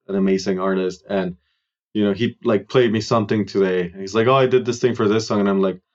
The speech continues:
"Actually, okay, like, plug in the guitar. Like, we're doing this and we're doing," like, it's like, n-, now I, like, I got excited. So it's like, we're just like, like, "Oh, no, but in this part, do this." Like, it's like, you suddenly get super excited and you just kinda, like, follow your gut and, like,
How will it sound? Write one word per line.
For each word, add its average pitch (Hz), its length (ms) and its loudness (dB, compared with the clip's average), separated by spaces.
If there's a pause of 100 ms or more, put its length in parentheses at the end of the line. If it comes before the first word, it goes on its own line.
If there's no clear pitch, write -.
(140)
"Actually, 143 300 4
okay, 139 200 4
like, 113 180 0
plug 156 180 4
in 143 100 4
the 135 80 4
guitar. 113 280 0
Like, 101 140 0
we're 131 140 4
doing 120 260 2
this 107 220 0
and 104 100 0
we're 104 100 2
doing," 113 240 0
like, 107 180 0
it's 117 220 -4
like, 104 220 0 (360)
n-, 123 240 0
now 135 200 4
I, 120 320 2
like, 104 320 -4
I 123 100 2
got 127 180 2
excited. 101 460 0
So 110 80 -6
it's 95 140 -6
like, 107 100 0
we're 117 160 0
just 113 300 2
like, 98 240 0 (560)
like, 110 120 -4
"Oh, 156 180 4
no, 156 120 2
but 139 120 2
in 131 40 0
this 160 160 2
part, 139 220 2
do 131 100 4
this." 123 320 2
Like, 117 160 0
it's 123 160 0
like, 117 240 0 (420)
you 113 100 -8
suddenly 139 360 2
get 120 220 0
super 131 280 2
excited 113 460 0
and 107 140 -2
you 110 80 -2
just 107 280 -8
kinda, 123 240 0
like, 98 220 -2
follow 120 220 0
your 104 180 0
gut 104 300 -2
and, 95 120 0
like, 92 200 -4